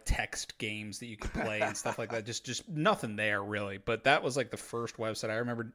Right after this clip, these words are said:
Speaker 1: using those. But by the time I got my computer in two thousand, uh, the, at broad-, broadband cable
Speaker 2: Right.
Speaker 1: internet actually was a thing. So,
Speaker 2: Right.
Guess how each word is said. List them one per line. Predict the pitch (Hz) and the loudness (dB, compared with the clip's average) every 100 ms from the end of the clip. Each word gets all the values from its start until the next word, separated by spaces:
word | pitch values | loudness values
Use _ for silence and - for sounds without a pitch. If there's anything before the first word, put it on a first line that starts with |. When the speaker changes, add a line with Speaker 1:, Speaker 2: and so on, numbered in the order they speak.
| - | -8
Speaker 1:
using | 147 123 120 | 0 2 6
those. | 156 190 135 | 10 10 8
But | 131 | 4
by | 139 | 2
the | 117 | 2
time | - 202 233 180 | 0 2 2 2
I | |
got | 117 113 110 | 2 0 0
my | 131 151 | -2 -2
computer | - 110 - 113 107 104 - - | -2 -6 -4 -4 -2 -4 -8 -12
in | 120 110 | -6 -4
two | - 117 | -4 -4
thousand, | 104 151 160 151 113 117 104 101 - - - _ - | -2 2 4 4 2 -2 -2 -6 -10 -20 -20 _ -4
uh, | 110 104 | -2 -2
the, | 110 - | -2 -2
at | 139 131 | -2 -2
broad-, | 113 113 117 120 - | 0 0 0 -2 -4
broadband | 117 113 117 117 110 110 104 - - _ - | 2 2 2 2 0 0 -6 -12 -16 _ -6
cable | - 120 117 117 113 | 0 0 2 0 0
Speaker 2:
Right. | - - - | -6 -18 -2
Speaker 1:
internet | 123 113 110 107 | 0 2 0 0
actually | 104 - 113 | -2 -4 -8
was | 104 98 | -8 -8
a | 117 | -8
thing. | - 117 104 101 | -6 -4 -4 -8
So, | - - 104 101 | -8 -6 -6 -8
Speaker 2:
Right. | - - | -10 -10